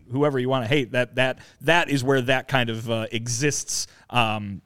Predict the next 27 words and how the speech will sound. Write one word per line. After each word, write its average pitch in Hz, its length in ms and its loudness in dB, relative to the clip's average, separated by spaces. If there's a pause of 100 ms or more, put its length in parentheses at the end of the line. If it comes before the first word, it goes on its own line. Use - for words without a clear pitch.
you 120 160 2
know, 110 200 -2
for, 123 180 -4
for 123 160 -6
the 117 80 -4
most 113 240 -6
part. 107 240 -6
But 123 80 0
I 123 80 4
think 156 260 -4
for - 320 -4
players, 151 480 4
it 127 100 -4
has 151 200 0
to 131 80 -12
be 127 80 -4
something 123 320 -4
really 120 260 -2
special. 123 540 -4 (140)
And 127 100 -2
I 135 60 2
think 120 240 -2
that's 123 240 0
why 113 420 0 (480)
when 120 160 -2
you 110 100 -4
see, 117 520 0